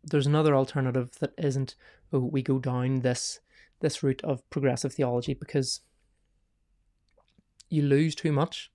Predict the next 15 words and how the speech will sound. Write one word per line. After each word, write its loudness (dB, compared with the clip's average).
You 2
lose 6
what 2
you're 0
actually -2
looking 0
for. 0
You're 0
looking 0
for 2
meaning 2
and -4
purpose -6
and -2
validation 0